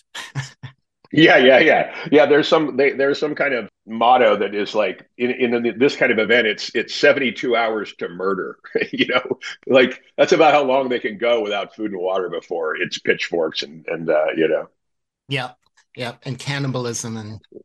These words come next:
Speaker 1: you know.
Speaker 2: Right. <laughs> Wow, we got dark soon there, didn't we, Tonio?
Speaker 1: <laughs> Yeah. Well, s-, speaking of getting dark, yeah, let's dive into this story.
Speaker 2: Yeah, I can't wait. It's, uh, it's quite a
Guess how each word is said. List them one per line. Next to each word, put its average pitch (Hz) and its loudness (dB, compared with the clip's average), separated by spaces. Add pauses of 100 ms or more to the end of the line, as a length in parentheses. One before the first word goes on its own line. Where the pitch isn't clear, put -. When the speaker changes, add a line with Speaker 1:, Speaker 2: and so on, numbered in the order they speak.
(100)
Speaker 1:
you 113 0
know. 110 10
Speaker 2:
Right. - 2 (240)
<laughs> 139 -6
Wow, 196 6
we 226 4
got 208 2
dark 165 2
soon 180 -2
there, 202 0
didn't 214 -2
we, 160 -6
Tonio? 135 -6 (580)
Speaker 1:
<laughs> 208 -10
Yeah. 170 -4 (320)
Well, 185 -2
s-, - -14
speaking 226 -10
of 160 -10
getting 156 -8
dark, 165 -8 (380)
yeah, 151 -4
let's 151 -8
dive 165 -4
into 165 -12
this 139 -8
story. 143 -8 (1120)
Speaker 2:
Yeah, 175 6
I 127 2
can't 160 -4
wait. 151 0
It's, 120 -8
uh, 113 0
it's - -8
quite 160 2
a 104 2